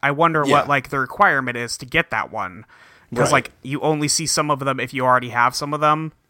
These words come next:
Speaker 1: Uh,
Speaker 2: Yeah, yeah, yeah.
Speaker 1: that'll, like, boost them, which I think is cool. Uh, so I've been doing a lot of that when I play. I'm just trying to find builds I haven't done yet, or, like,
Speaker 2: Yeah.
Speaker 1: boons I haven't taken.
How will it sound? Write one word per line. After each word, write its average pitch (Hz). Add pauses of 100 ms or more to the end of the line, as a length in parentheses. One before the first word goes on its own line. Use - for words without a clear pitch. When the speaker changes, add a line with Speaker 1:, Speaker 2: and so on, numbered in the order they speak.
(100)
Speaker 1:
Uh, 123
Speaker 2:
Yeah, 110
yeah, 85
yeah. 85
Speaker 1:
that'll, 120
like, 117
boost 120
them, 156 (400)
which -
I -
think 170
is -
cool. 190
Uh, 127
so 143
I've 143
been 156
doing 165
a 139
lot 127
of 107
that 113
when 113
I 110
play. 113
I'm 120
just 131
trying 139
to 135
find 123
builds 117
I 117
haven't 117
done 113
yet, 113
or, 110 (400)
like, -
Speaker 2:
Yeah. -
Speaker 1:
boons 117
I 107
haven't 107
taken. 110